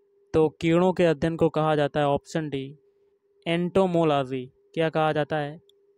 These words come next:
एंटोमोलॉजी। ये कहा जाता है कीड़ों के अध्ययन को। किस भारतीय राज्य के सबसे लंबे समय तक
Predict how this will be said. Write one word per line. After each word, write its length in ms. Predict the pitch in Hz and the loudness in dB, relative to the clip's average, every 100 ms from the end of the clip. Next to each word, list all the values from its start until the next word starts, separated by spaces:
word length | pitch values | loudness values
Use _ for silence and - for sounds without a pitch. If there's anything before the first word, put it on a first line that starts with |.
| _ - | _ -10
एंटोमोलॉजी। 2000 | 147 156 151 160 156 165 _ _ _ _ 143 156 165 175 180 156 143 139 131 139 127 _ _ _ _ _ _ _ _ _ _ _ _ _ _ _ _ _ _ _ 160 | -8 -6 -2 0 0 -2 _ _ _ _ -14 -8 -2 0 2 2 0 0 -2 -10 -12 _ _ _ _ _ _ _ _ _ _ _ _ _ _ _ _ _ _ _ -4
ये 140 | 175 | -2
कहा 220 | 175 175 | 0 0
जाता 220 | 165 160 | 2 0
है 60 | 185 | -2
कीड़ों 320 | - 160 170 | -2 -2 0
के 100 | 165 | 0
अध्ययन 300 | 156 143 147 | -2 -2 -6
को। 280 | 135 127 - _ _ _ _ _ _ _ _ _ _ _ _ _ _ - | -6 -8 -10 _ _ _ _ _ _ _ _ _ _ _ _ _ _ -4
किस 180 | 220 175 | -4 0
भारतीय 460 | 165 170 - 208 | 0 0 2 2
राज्य 400 | 180 165 170 160 | 2 2 0 0
के 160 | 170 175 | 0 -2
सबसे 480 | - 165 - - 175 | 0 -4 -6 -2 0
लंबे 440 | 156 143 151 165 | 0 -2 0 0
समय 340 | 165 147 143 143 | 0 -4 -4 -4
तक 200 | 135 | -6